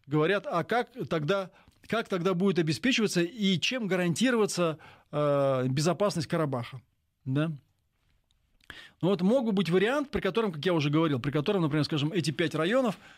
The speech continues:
э, э, в-, значит, формально отдаются под управление азербайджанской администрации, но в военном отношении, в полицейском отношении там находятся некие иностранные миротворцы, которые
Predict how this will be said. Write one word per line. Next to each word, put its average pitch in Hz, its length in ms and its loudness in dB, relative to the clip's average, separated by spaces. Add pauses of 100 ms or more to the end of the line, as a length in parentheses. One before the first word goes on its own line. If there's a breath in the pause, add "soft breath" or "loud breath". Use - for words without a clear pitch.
(280 loud breath)
э, 156 40 -4
э, 147 600 2
в-, 131 220 -8
значит, 156 220 0
формально 208 400 0
отдаются 170 360 0
под 156 140 -2
управление 147 640 2
азербайджанской 156 680 0
администрации, 196 480 0
но 180 120 2
в 131 100 0
военном 240 400 0
отношении, 208 420 0
в - 80 -2
полицейском 214 580 0
отношении 180 440 0
там 190 200 -2
находятся 160 440 0
некие 147 340 2
иностранные 160 520 0
миротворцы, 170 540 0
которые 190 380 0